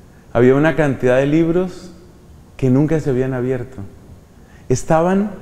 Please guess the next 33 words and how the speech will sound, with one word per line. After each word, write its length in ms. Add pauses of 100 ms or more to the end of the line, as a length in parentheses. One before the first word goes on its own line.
(300)
con 140
las 160
páginas 460
así 200
cuando 200
están 220
como 260
pegadas, 560
por, 260
porque 360
cuando 300
el 100
libro 200
está 200
nuevo, 260
que 80
a 40
veces 240
tú 100
lo 120
abres 320
y 80
sientes 440
que 100
las 140
páginas 320
se, 520
se 140
están 240
abriendo 420
por 160
primera 300
vez. 240